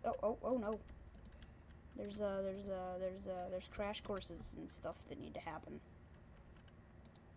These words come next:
What? Zero, zero, zero, zero, zero, zero? Oh, there's a guy that just floated. Okay. All right,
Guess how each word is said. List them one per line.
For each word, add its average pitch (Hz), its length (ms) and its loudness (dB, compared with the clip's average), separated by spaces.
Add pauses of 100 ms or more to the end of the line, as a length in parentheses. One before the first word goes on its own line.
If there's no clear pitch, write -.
(1040)
What? 240 340 12 (580)
Zero, 247 240 10
zero, 277 260 12
zero, 247 400 8 (240)
zero, 302 240 12
zero, 262 320 8
zero? 320 480 8 (4000)
Oh, 311 140 10
there's 208 180 6
a 208 120 2 (140)
guy 233 200 8
that 202 160 0
just - 220 -4 (280)
floated. 208 420 4 (320)
Okay. - 180 -6 (1400)
All 254 60 4
right, 220 180 6